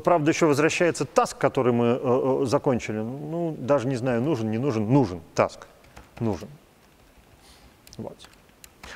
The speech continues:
Нужен, потому что они закончатся в разное время, не в то время, которое началось. Ну вот, а если у нас, если у нас,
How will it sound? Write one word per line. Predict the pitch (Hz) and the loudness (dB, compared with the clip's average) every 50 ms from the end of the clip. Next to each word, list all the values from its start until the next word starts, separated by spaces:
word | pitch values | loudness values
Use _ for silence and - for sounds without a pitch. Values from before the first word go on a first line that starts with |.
| - - | -4 2
Нужен, | 151 214 247 190 180 151 | 4 4 4 4 2 2
потому | - - 151 165 165 | 2 2 2 2 2
что | - 156 | 2 2
они | 156 156 | 2 4
закончатся | 131 151 - 196 196 165 - - - 135 | 2 2 4 4 2 2 2 0 0 2
в | 131 | 2
разное | 151 147 110 123 135 127 | 2 2 2 2 0 2
время, | 123 160 156 131 123 | 2 2 2 2 2
не | 123 113 | 0 0
в | - | 0
то | 151 135 | 2 2
время, | 139 139 123 113 | 2 2 2 2
которое | - 120 - - 123 120 110 | 0 0 0 0 0 0 0
началось. | 101 82 - - - 131 - - - - - - - | -2 -6 -8 -12 -20 -20 -20 -20 -20 -18 -10 -2 2
Ну | 202 302 285 | 4 4 6
вот, | 233 165 117 - - - - - | 6 4 2 0 -6 -14 -6 0
а | - 143 | 2 2
если | 127 120 165 254 247 190 - - - 123 110 104 95 - - - - | 2 2 2 4 4 4 4 2 0 0 0 0 -2 -4 -8 -4 0
у | 156 151 | 2 4
нас, | 165 185 175 139 120 - - - - - - _ _ _ _ _ _ _ _ _ _ _ _ _ _ _ _ _ _ _ _ - | 4 4 4 2 0 -2 -6 -10 -12 -16 -20 _ _ _ _ _ _ _ _ _ _ _ _ _ _ _ _ _ _ _ _ -4
если | 170 123 170 220 196 - 151 151 | -2 2 4 2 2 4 2 2
у | 151 | 4
нас, | 160 165 160 143 120 - - - | 4 4 4 2 2 0 -4 -12